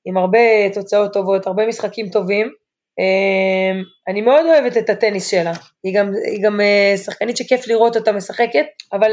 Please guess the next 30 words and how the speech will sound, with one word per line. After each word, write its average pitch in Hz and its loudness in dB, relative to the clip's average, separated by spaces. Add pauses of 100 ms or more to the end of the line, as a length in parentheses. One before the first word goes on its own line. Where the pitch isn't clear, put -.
(160)
אבל 214 0
כמו 262 0
שאמרת, 262 0
רבקינה 226 0
בסקשן 226 -2
הזה, 240 2 (500)
אין 254 -2
פה 311 -2
גם 302 2
יותר 262 0
מדי 240 2
שמות, 226 -2
אה, 208 2
גדולים 202 -4
בסקשן 196 -8
הזה, 196 -6
יש 202 -8
את 240 -10 (100)
בלינקובה, 262 2
אבל 233 2
היא 233 -4
לא, 233 2 (500)
לא, 214 -2
לא 233 0
יכולה 233 2
לה-, 208 2 (480)
להוות 214 0
איזושהי 220 -4
בעיה 202 4
לטעמי. 226 0